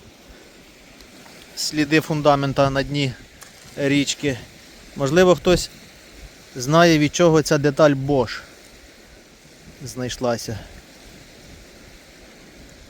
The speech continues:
Буду вести пошук на такій локації. Сьогодні я надіюся знайти на пляжі якесь кілечко.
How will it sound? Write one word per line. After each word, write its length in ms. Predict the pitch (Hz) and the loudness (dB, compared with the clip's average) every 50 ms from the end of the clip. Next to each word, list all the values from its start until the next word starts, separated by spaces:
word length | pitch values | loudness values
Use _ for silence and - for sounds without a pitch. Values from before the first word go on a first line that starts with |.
| - - - - - - - - - - - - - - - - - - | -20 -20 -20 -20 -20 -20 -20 -20 -16 -16 -14 -14 -14 -14 -14 -14 -10 -6
Буду 260 | 139 147 143 147 143 | -6 -2 0 0 2
вести 320 | 135 147 147 131 - 156 | 4 4 2 4 2 -2
пошук 440 | 131 - 151 156 143 - 151 123 - | -2 2 2 2 2 2 0 -4 -4
на 80 | 143 139 | -4 -4
такій 300 | - 139 - - 147 135 | -4 -4 -4 -2 -2 0
локації. 800 | 123 123 117 - - 139 139 143 135 - - 175 180 190 208 196 165 - - - - - - - - - - - - - - - - - - - - - - - - - - - | 0 0 -2 0 2 4 4 4 2 2 0 0 0 2 0 0 -2 -6 -12 -18 -20 -20 -20 -20 -20 -20 -20 -20 -20 -20 -20 -20 -20 -20 -20 -20 -20 -20 -20 -20 -20 -20 -6 0
Сьогодні 320 | 135 151 170 170 165 156 | 2 2 2 2 2 0
я 120 | 139 139 131 | 0 0 2
надіюся 560 | 127 123 120 127 139 147 151 143 - 151 135 | 2 0 0 0 -2 -2 -2 -2 -2 -4 -6
знайти 460 | 113 123 123 123 98 - 147 151 151 | -4 -4 -6 -6 -2 0 2 2 2
на 140 | 139 135 135 | 2 -2 -4
пляжі 460 | - 120 120 120 117 113 104 - 110 | -2 0 0 2 2 0 -2 -6 -10
якесь 320 | 110 107 - 135 147 143 | -10 -8 -4 -4 -4 -4
кілечко. 580 | - - 151 131 113 101 98 98 - - - 104 | -4 -6 -4 -2 -2 -2 -4 -8 -10 -10 -10 -12